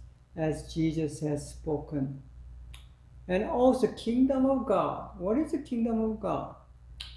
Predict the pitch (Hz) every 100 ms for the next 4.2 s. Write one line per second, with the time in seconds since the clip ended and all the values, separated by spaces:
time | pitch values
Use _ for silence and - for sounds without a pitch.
0 | - 185 240 240 226 226 220 - - -
1 | 202 196 143 - - - - - - 180
2 | 190 196 220 - 214 - - 196 196 196
3 | 180 165 143 - 208 175 143 - - 175
4 | 156 127